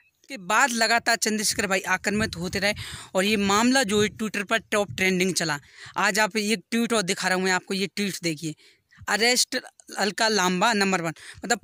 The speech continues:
पॉलिटिकल के हिसाब से, राजनीतिक के हिसाब से टॉप ट्रेंडिंग में चल रहा है ये मामला। अब आप सोचिए,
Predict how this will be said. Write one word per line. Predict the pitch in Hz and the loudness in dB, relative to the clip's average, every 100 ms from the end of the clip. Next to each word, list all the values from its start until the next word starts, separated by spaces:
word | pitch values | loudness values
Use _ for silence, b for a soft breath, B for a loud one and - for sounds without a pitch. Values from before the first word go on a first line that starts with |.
| - | 0
पॉलिटिकल | 226 240 277 214 262 262 262 208 233 - | 0 2 0 0 2 2 0 -6 -14 -2
के | 240 | 2
हिसाब | 202 175 190 | 2 2 2
से, | 180 196 | 2 2
राजनीतिक | 190 185 226 214 247 | 2 2 0 0 -4
के | 233 | 0
हिसाब | 196 185 180 | 0 0 0
से | - 233 B B - | 0 -2 B B -4
टॉप | 202 - | -4 0
ट्रेंडिंग | 208 208 214 220 | 0 2 0 0
में | |
चल | 220 190 | 0 -2
रहा | 165 | 0
है | 165 | 0
ये | 165 | 0
मामला। | 160 151 143 135 - - - - - - - - _ _ b - | 0 -2 -6 -8 -14 -18 -16 -16 -12 -8 -6 -8 _ _ b -2
अब | 226 | 2
आप | 262 | 2
सोचिए, | - - 254 269 226 202 | 2 2 2 2 2 0